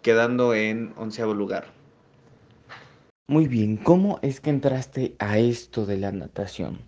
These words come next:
Speaker 2: ¿Me podrías explicar, por favor?
Speaker 1: Después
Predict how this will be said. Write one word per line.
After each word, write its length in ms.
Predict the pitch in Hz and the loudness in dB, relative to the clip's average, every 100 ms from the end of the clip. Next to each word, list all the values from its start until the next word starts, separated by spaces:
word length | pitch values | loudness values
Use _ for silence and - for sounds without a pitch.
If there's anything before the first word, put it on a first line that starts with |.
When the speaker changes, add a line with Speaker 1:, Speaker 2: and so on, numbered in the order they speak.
| _ | _
Speaker 2:
¿Me 180 | 104 107 | -6 -4
podrías 460 | 104 117 117 127 147 | 0 2 4 2 0
explicar, 720 | 143 - 110 107 110 123 147 | -6 -6 -4 -4 -6 -6 -6
por 180 | 110 | -8
favor? 460 | 104 - 104 131 196 _ _ _ _ _ _ _ _ _ _ - _ _ _ | -8 -8 -6 -6 -8 _ _ _ _ _ _ _ _ _ _ -20 _ _ _
Speaker 1:
Después 800 | 120 117 - 127 127 147 - - | -4 -2 0 4 4 4 -4 -16